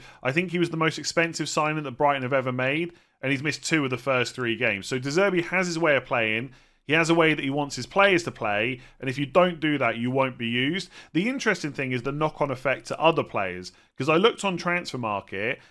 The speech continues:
and Fati's main position is left wing. He has played right wing as well, but obviously left wing is where Mitoma plays.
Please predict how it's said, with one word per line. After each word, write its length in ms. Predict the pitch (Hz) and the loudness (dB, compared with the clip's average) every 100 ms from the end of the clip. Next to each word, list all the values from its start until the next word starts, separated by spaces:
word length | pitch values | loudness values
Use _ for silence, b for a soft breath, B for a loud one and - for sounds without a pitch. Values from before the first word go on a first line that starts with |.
| b | b
and 120 | 127 | -12
Fati's 440 | 127 190 180 185 147 | -4 -4 -2 -2 0
main 280 | 165 165 151 | 0 0 0
position 760 | 135 131 160 - 95 92 127 - b | -2 0 0 0 -4 -6 -10 -14 b
is 180 | 131 120 | -6 0
left 260 | 143 139 - | 4 2 2
wing. 280 | 120 147 | -2 -2
He 160 | 175 175 | 0 0
has 240 | 160 196 | 0 -2
played 240 | 185 180 143 | 2 2 4
right 240 | 151 147 | 2 2
wing 160 | 139 131 | 0 -6
as 100 | 117 | 0
well, 480 | 156 117 90 110 131 B B | 2 2 2 -4 -6 B B
but 80 | 156 | 2
obviously 220 | 156 143 | 4 4
left 300 | 151 202 - | 6 6 6
wing 120 | 165 | 0
is 120 | 151 131 | 0 0
where 140 | 135 | 0
Mitoma 480 | 123 - 170 165 120 | -2 2 2 4 0
plays. 380 | - 95 87 87 | -4 -6 -6 -12